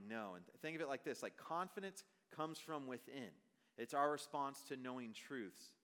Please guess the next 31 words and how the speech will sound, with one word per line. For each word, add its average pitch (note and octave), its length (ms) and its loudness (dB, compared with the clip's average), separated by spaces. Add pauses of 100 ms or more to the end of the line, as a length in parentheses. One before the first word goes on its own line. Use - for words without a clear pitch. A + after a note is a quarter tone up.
(280)
being C3 240 -2
certain D3 500 2
of G#2+ 80 -6
things. F#2 380 -8
Confidence C#3+ 460 -2
is A2+ 160 -6
our B2+ 160 6
response B2 720 0 (400)
to A#2+ 80 -6 (140)
having A#2 500 2
been G#2 300 -2 (420)
assured. F#2 540 -4 (1000)
And F#2+ 80 -14
assurance C3 760 -2 (280)
is G2 160 -14
when G#2+ 220 -6
we A2 120 -4
are G2 140 -2 (260)
given A2+ 360 -2
that F#2+ 160 -8 (100)
confidence F2+ 500 -12
because F#2+ 300 -10
of F#2 60 -10 (340)
something A2+ 320 -6
someone G#2 400 -10
has F2+ 100 -10
said A#2 480 -2
or G2 80 -10
something G#2 460 -14
that F#2 120 -12 (200)
has F2+ 160 -14